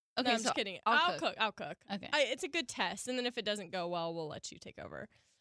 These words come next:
Speaker 2: Um, the meals are creative, delicious, nutritionally balanced, which is very important.
Speaker 1: Mm-hmm.
Speaker 2: The perfect portion and sent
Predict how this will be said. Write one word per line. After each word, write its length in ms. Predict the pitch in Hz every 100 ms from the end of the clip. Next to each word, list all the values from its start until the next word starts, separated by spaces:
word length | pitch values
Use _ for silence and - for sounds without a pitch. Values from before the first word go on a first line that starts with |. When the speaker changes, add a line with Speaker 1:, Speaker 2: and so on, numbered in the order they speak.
| _ 220
Speaker 2:
Um, 300 | 220 214 202
the 100 | 214
meals 260 | 240 240 233
are 60 |
creative, 460 | 214 254 262 262 226
delicious, 440 | 214 208 - 208
nutritionally 540 | 220 190 208 - 185 180
balanced, 460 | 233 254 254 -
which 180 | 170 -
is 160 | 160 - _ -
very 340 | 240 262 196
important. 680 | 190 - 185 196 196 196 180
Speaker 1:
Mm-hmm. 180 | 165 254 - _ 147
Speaker 2:
The 140 | 214 - _ -
perfect 340 | 302 302 -
portion 400 | 254 233 233 220
and 180 | 175 202
sent 380 | - 214 190